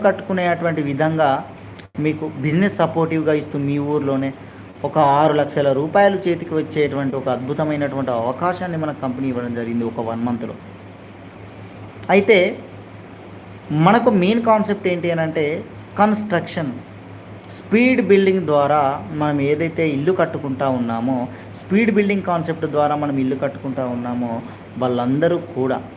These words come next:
ఎవరైతే మీ through టెన్ మెంబర్స్ వచ్చారో మీ అందరికీ లాభమే స్పీడ్ బిల్డింగ్ కాన్సెప్ట్ ద్వారా. ఈ స్పీడ్ బిల్డింగ్ ద్వారా ఎవరైతే మీ through ఒక పది మందిని డైరెక్ట్గా ఇన్వైట్ చేసుకున్నారో, ఆ, వాళ్ళు ల్యాండ్కు ఎలిజిబుల్ అవుతారు, మీ ఇంటిని సొంతం చేసుకుంటారు. అట్లనే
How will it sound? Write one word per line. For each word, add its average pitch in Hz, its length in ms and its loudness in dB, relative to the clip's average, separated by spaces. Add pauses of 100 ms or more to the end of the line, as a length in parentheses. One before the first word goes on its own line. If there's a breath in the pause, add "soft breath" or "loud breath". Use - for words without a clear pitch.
(280)
ఎవరైతే 208 440 6
మీ 202 220 4
through 196 280 0
టెన్ 175 180 2
మెంబర్స్ 170 360 0
వచ్చారో 160 340 4
మీ 151 180 2
అందరికీ 147 460 0
లాభమే 131 460 2
స్పీడ్ 139 340 -2
బిల్డింగ్ 135 360 0
కాన్సెప్ట్ 123 440 -4
ద్వారా. 113 420 -4 (460 loud breath)
ఈ 220 100 2
స్పీడ్ 220 380 2
బిల్డింగ్ 226 300 2
ద్వారా 196 480 6 (240 loud breath)
ఎవరైతే 185 640 4 (180 loud breath)
మీ 165 200 4
through 214 240 6
ఒక 208 200 4
పది 165 240 2
మందిని 175 420 2
డైరెక్ట్గా 175 480 4
ఇన్వైట్ 170 600 4
చేసుకున్నారో, 151 720 0 (300 loud breath)
ఆ, 143 140 4
వాళ్ళు 143 380 4
ల్యాండ్కు 156 480 4
ఎలిజిబుల్ 196 380 6
అవుతారు, 202 380 4
మీ 170 160 0
ఇంటిని 151 460 0
సొంతం 180 380 0
చేసుకుంటారు. 180 520 2
అట్లనే 175 640 0